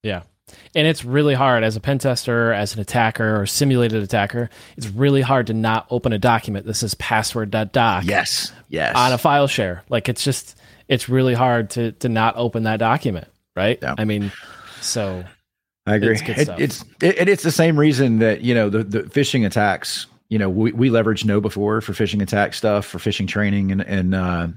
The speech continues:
Speaker 2: and campaigns and stuff. And, and the things that say payroll or the things that say, you know, pending direct deposit, or if, if it has to do with juicy stuff like money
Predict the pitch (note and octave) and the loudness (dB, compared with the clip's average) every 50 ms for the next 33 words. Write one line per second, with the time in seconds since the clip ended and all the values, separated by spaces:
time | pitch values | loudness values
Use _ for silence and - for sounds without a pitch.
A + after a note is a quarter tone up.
0 | - _ _ _ _ _ _ - A2 G2+ - A#2+ A2+ G2+ - G#2+ G2+ G#2+ F#2+ A2 | -14 _ _ _ _ _ _ -6 -4 0 0 0 0 2 0 0 0 0 0 -2
1 | A#2 - - G#2+ G#2+ G#2+ - - A#2+ A#2 A2 A2 - A#2 A2 A2 G2+ - _ A#2 | -4 -2 0 0 0 0 0 -2 0 0 0 0 0 2 2 2 0 -2 _ 0
2 | A#2 B2 - - D3 D#3+ E3 D#3 B2 A#2 C3 - - B2+ A2 F#2 - - B2+ C3+ | 0 2 2 2 4 4 4 2 2 0 0 0 2 2 0 0 2 2 2 2
3 | C3 G#2 G2+ F#2+ F2 E2+ F2 F2 - - F#2+ G2+ F#2+ F#2 - B2 B2+ C3 C#3 C3+ | 4 4 2 2 2 0 -2 -4 -4 -4 -4 -2 -2 -2 0 2 2 2 4 2
4 | A#2 G#2 G#2 A#2 - - - - A2 G#2 G#2 G#2 G2+ G2 F#2+ F#2+ F2 - _ _ | 0 0 -2 -2 -2 -2 -2 0 0 2 2 2 2 2 2 0 -2 -6 _ _
5 | _ _ _ _ G#2+ G#2+ G#2 G2 F#2 F2+ F2 F2 E2+ - - - - C3+ C3+ B2 | _ _ _ _ 0 2 2 4 2 2 0 -2 -4 -8 -14 -2 0 2 4 4
6 | A#2 A2+ G2+ G2+ G#2+ G#2 - - - - - - G2+ G#2 G#2 G#2 F2+ F2 F2+ D#2+ | 4 4 2 2 2 0 -2 -4 -12 -14 -6 -2 0 0 0 -2 -2 -2 -2 -2
7 | D#2 F2+ E2+ - - - - - A2+ - D#3+ D#3 D#3+ D3+ - C#3 A#2+ C#3+ C#3 C3+ | -2 -2 -4 -4 -6 -6 -4 -4 -4 -2 0 0 0 -2 -2 -2 0 2 2 4
8 | C3 B2+ A#2+ - - - - - - _ - G#2+ G2+ F#2+ - - A2+ - - D3 | 4 2 0 -2 -6 -14 -16 -18 -18 _ 0 0 0 0 0 -6 -6 0 2 2
9 | B2+ - - A#2+ G#2 - - A#2+ G2 E2 - - E2 D#2+ E2 - G2+ A2 A2+ B2 | 2 2 2 0 0 2 0 0 0 0 -4 -4 -4 -4 -2 0 2 4 4 4
10 | A#2+ A#2+ A#2+ A#2 A#2 A#2 A2 | 4 4 4 4 4 2 0